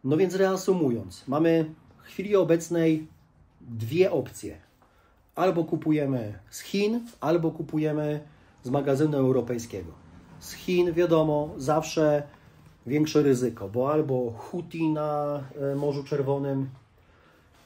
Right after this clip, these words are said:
albo nie wiadomo co, świat jest niestabilny. Em,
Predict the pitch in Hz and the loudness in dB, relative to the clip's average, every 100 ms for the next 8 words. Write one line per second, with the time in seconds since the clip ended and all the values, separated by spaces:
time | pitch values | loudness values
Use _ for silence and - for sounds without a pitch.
0 | _ _ _ 165 170 147 156 147 143 - | _ _ _ 0 2 8 8 8 2 -6
1 | - _ _ _ 135 156 175 170 165 151 | -18 _ _ _ -2 2 4 4 4 2
2 | 135 147 143 147 147 - - - 156 151 | 0 0 0 -2 -4 -20 -12 -2 -2 0
3 | 143 139 - 147 143 151 139 139 131 135 | -2 -4 -8 -8 -4 -4 -4 -4 -2 -2
4 | 175 - _ _ _ _ _ _ _ _ | -4 -8 _ _ _ _ _ _ _ _
5 | - 135 139 135 135 135 | -12 -6 -2 -2 -2 -4